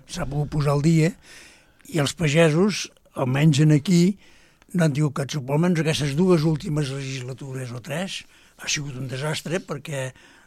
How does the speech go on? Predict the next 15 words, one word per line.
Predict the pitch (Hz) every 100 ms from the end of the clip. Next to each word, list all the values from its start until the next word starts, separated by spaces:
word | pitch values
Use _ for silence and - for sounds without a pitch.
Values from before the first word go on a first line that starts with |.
| _ 143 - - -
aquests | 147 170 151
deu | 202 165
anys | 160 - - -
de, | - 139 147
de, | 143 139 135 -
de, | 135 139 131 127 127 123 123 - _ - _ _ _ _
de | 170
consellers | 127 156 - 143 147 120
d'Esquerra | 127 - 143 131 - -
s'ha | - 156
notat, | 135 123 113 - _ _
perquè | 151 -
no | 123
han | 120
tingut, | 127 117